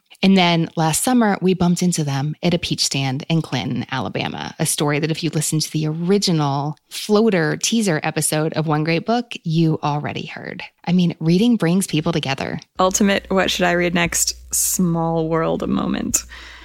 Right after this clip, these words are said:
Speaker 1: And we've heard about a lot of what should I read next small world moments
Speaker 2: Mm-hmm.
Speaker 1: over the years.
Speaker 2: I love hearing about the abridged audiobooks. That's so interesting to me. And whenever I hear of Danielle Steel,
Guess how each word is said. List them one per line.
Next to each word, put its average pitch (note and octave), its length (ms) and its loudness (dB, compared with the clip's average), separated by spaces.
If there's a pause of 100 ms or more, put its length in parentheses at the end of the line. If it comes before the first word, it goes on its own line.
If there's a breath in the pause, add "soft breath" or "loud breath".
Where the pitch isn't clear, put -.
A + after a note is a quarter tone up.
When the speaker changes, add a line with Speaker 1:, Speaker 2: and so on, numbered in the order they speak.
(400 loud breath)
Speaker 1:
And F#3+ 140 6
we've G#3+ 160 2
heard C4 120 2
about B3 180 2
a G#3+ 60 2
lot E3 360 0
of - 160 -4
what D3 160 -2
should D#3+ 160 0
I C#3+ 180 -2
read D3 140 -2
next D3+ 280 -2
small C#3 260 0
world C#3 240 -2
moments E3 380 0
Speaker 2:
Mm-hmm. F3 100 2
Speaker 1:
over D#3 120 -4
the - 120 -8
years. - 520 -8 (240 loud breath)
Speaker 2:
I A3 100 2
love C4 180 2
hearing G#4 200 0
about A#3 280 -2
the A3+ 100 0
abridged F3 640 -2
audiobooks. - 680 -2
That's G#3 160 0
so G3+ 200 0
interesting E3+ 500 0
to E3+ 60 -4
me. E3+ 140 -2
And F#3 160 2
whenever G3 320 4
I G#3+ 40 0
hear F#3 300 0
of E3 140 -4
Danielle D#3+ 380 2
Steel, - 520 0